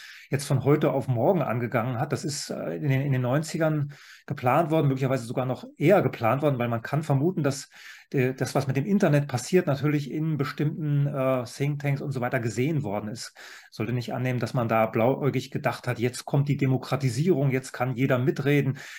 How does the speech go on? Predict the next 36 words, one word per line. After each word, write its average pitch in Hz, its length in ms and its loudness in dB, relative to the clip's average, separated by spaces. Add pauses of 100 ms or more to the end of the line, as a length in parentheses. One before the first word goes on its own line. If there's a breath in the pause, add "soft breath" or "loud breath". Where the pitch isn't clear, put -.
jetzt, - 320 -2
<laughs> 185 480 0
jetzt, - 300 -2
jetzt 131 300 0
kann, 123 360 0
kann 123 160 -2
sich 123 180 -4
jeder 143 220 4
irgendwie 139 240 2
einbringen 143 520 2
und 131 80 -2
sich 135 140 -10
da 123 160 2
die 123 100 -4
Meinung 120 320 0
aus 135 140 -6
ganz 127 140 -6
unterschiedlichen 131 500 -6
Quellen 147 360 0
bilden. 143 180 2
Man 117 80 2
hat 113 100 -6
die 147 60 2
Probleme 139 440 2
wahrscheinlich 123 320 -2
gesehen, 135 400 -2 (360 loud breath)
die 143 60 2
mit 143 120 4
dem 147 100 0
Internet 143 300 0
zusammenhängen 139 480 0
und 123 120 -2
hat 120 120 -4
langfristig 143 640 -2
reagiert, 120 440 0
hat - 280 -8